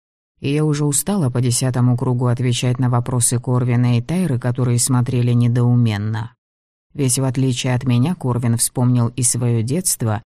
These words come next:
и то, как наши родители выглядели на самом деле. Собственно, я за него радовалась,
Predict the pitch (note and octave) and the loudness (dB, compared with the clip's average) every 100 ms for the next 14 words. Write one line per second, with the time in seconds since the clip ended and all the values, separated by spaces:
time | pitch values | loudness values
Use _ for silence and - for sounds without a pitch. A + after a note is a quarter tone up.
0 | _ _ C#3 C#3+ A3+ B2+ B2 B2+ C3 B2 | _ _ -6 -4 -2 -2 0 0 0 0
1 | B2 B2+ B2 B2 B2 F3+ E3+ C3 A#2+ A#2+ | 0 0 0 0 0 0 0 -2 0 0
2 | A#2+ A#2+ - B2 A#2+ A#2+ A#2+ A#2 G#2+ G2+ | 2 2 0 2 2 2 2 0 -2 -4
3 | F2+ - _ _ - - C#3+ C#3 - C#3 | -10 -14 _ _ -6 -2 -2 -4 -2 -2
4 | C3+ C3 B2+ C3 C3 B2+ D3 F3+ A#2+ A2+ | 0 0 0 0 0 0 0 0 0 -2
5 | G#2 G2+ | -2 -4